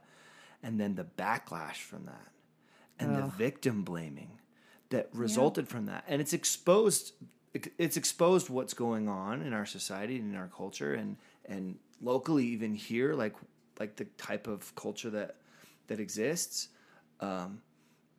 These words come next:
Speaker 1: but I think the biggest thing is that, you know, we,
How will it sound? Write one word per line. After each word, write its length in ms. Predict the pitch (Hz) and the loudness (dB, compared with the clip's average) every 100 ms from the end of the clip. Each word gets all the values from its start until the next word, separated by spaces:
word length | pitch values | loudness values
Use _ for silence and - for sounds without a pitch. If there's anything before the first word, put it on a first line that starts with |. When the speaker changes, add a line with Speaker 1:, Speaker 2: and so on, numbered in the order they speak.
| - | -4
Speaker 1:
but 120 | 120 | -2
I 60 | 117 | 0
think 320 | 113 131 - | -2 -4 -6
the 80 | 120 | -8
biggest 400 | 110 123 127 - | 0 0 0 -2
thing 140 | 123 | -2
is 160 | 117 107 | -2 -2
that, 300 | 101 101 - - - - - | -2 -2 -6 -20 -20 -20 -6
you 100 | 113 | -2
know, 200 | 107 90 - _ _ - - - | 0 -2 -6 _ _ -20 -20 -6
we, 180 | 113 | -2